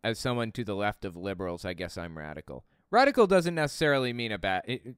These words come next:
radical isn't necessarily bad in my opinion. Abolitionists, like,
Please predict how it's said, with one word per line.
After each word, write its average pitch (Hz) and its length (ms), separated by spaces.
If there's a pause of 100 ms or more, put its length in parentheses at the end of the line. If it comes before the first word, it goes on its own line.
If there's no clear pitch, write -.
radical 170 480
isn't 139 220
necessarily 110 640
bad 90 300
in 85 120
my 78 140
opinion. 76 480 (480)
Abolitionists, 135 1400 (120)
like, 107 280